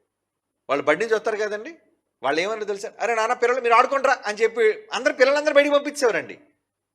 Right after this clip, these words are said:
వాళ్ళకి ఐదుగురు ఆరుగురు పిల్లలు, అందులో ఒక ఆడపిల్ల, మిగతా వాళ్ళు మగపిల్లలు ఉండేవాళ్ళు. ఏమండి,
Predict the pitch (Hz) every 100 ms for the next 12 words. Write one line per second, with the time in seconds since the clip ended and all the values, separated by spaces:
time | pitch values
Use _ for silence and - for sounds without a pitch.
0 | _ - 185 180 196 247 226 220 220 208
1 | 175 151 98 - _ _ - 123 160 165
2 | 147 160 175 202 160 143 151 143 131 131
3 | 135 120 110 95 80 _ _ _ _ _
4 | _ 131 196